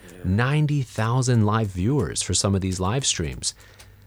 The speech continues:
Speaker 2: So there's actually more people watching professional gaming now, or online gaming, than who are watching all other professional sports combined, except
Speaker 1: Yeah.
Speaker 2: for American football. And it's all started from this of just unapologetically taking a stance of like,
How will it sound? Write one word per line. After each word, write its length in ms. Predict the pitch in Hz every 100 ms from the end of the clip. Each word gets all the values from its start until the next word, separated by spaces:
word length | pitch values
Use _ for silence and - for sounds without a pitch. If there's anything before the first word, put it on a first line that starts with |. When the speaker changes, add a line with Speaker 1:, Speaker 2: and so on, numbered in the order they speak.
| - - - - - - - - -
Speaker 2:
So 220 | 127 123
there's 220 | 123 131
actually 300 | 165 - 127
more 360 | 101 107 135 143
people 260 | 139 127
watching 320 | 117 113 113
professional 540 | 104 - 110 101 101 95
gaming 420 | 92 110 147 95
now, 220 | 82 98
or 80 | 95
online 320 | 95 107 95
gaming, 460 | 90 104 131 92 92
than 160 | 107 110
who 100 | 113
are 60 | 113
watching 320 | 117 127 117
all 400 | 85 107 120 131
other 180 | 110 117
professional 460 | - - 107 113 104
sports 320 | - 104 95
combined, 720 | - 87 95 139 95 92 113 - -
except 320 | 110 147 110
Speaker 1:
Yeah. 40 |
Speaker 2:
for 320 | 123 120 117 - - - - - - -
American 400 | 113 113 113 113
football. 380 | 202 202 85
And 100 | 87
it's 140 | 95 104
all 200 | 104 131
started 340 | - 104 113
from 160 | - 101
this 240 | 95 113
of 100 | 98
just 260 | 90 101 -
unapologetically 1040 | 101 127 127 104 98 95 90 92 98 104 120 - - - -
taking 320 | 98 98 95
a 40 |
stance 440 | 92 - 156 104 87
of 100 | 82
like, 280 | 80 78